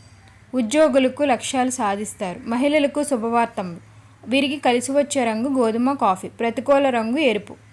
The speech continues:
వీరు సుబ్రహ్మణ్య అష్టకం పఠించడం వల్ల మంచి ఫలితమైతే ఉంటుంది. మీనరాశి, మీనరాశి వారికి పనుల్లో అవాంతరాలు తొలగుతాయి.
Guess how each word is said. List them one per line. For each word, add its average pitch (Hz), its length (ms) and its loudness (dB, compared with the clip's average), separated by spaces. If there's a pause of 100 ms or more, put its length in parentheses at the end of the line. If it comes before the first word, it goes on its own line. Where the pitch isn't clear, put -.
(220)
వీరు 277 160 0
సుబ్రహ్మణ్య 277 580 0
అష్టకం 262 440 -2
పఠించడం 226 560 -2
వల్ల 208 280 -4 (360)
మంచి 247 240 2
ఫలితమైతే 233 600 2
ఉంటుంది. 185 480 -4 (1600)
మీనరాశి, 269 680 4
మీనరాశి 262 540 0
వారికి 220 300 -4
పనుల్లో 262 440 0
అవాంతరాలు 226 540 -2
తొలగుతాయి. 196 580 -6